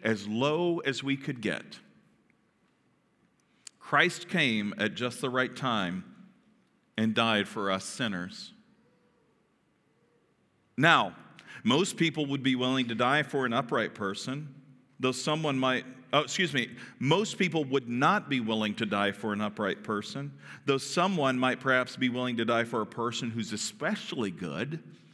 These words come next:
But God showed his great love for us by sending us Christ to die for us while we were still sinners.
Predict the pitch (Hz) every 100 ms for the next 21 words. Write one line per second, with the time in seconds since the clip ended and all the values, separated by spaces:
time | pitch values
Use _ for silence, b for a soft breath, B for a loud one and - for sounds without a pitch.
0 | B B B B B _ _ _ _ _
1 | _ _ _ 196 147 160 - - - -
2 | _ b b b b b b b - 120
3 | 147 190 175 - 185 170 170 156 151 160
4 | 160 156 139 147 147 147 139 131 117 107
5 | - - - b b b - 131 127 -
6 | 156 151 147 139 147 - 156 131 98 101
7 | - 127 127 127 123 113 107 98 120 113
8 | 120 123 113 117 120 113 135 117 95